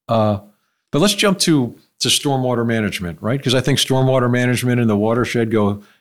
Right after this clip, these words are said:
hand in hand. And I mean, what climate change, everything, but I mean, stormwater management, if, if there are some of the storms we've just been through recently,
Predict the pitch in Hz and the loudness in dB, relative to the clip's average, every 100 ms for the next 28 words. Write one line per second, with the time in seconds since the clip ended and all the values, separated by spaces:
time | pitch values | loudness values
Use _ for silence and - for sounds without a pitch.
0 | _ 135 139 117 110 143 104 98 98 104 | _ -2 2 2 2 2 0 0 0 0
1 | 104 98 120 - 117 123 - - _ _ | 0 -2 -4 -6 -2 -2 -2 -12 _ _
2 | _ _ _ _ - - - 117 123 - | _ _ _ _ -20 -10 -2 0 2 0
3 | 127 120 117 107 - 110 117 110 113 104 | 0 0 -2 -4 -4 -2 0 0 -2 -2
4 | 101 - 104 101 - 123 127 123 120 135 | -6 -4 -2 -2 -2 -2 0 -2 -2 -2
5 | 127 110 104 101 101 107 98 - 110 104 | -4 -4 -2 -4 -4 -6 -4 -6 -4 -2
6 | 123 110 - 123 113 110 98 113 117 104 | -2 -2 -2 -4 -4 -4 -4 -4 -4 -4
7 | 117 101 120 110 87 | -2 0 -2 -4 -6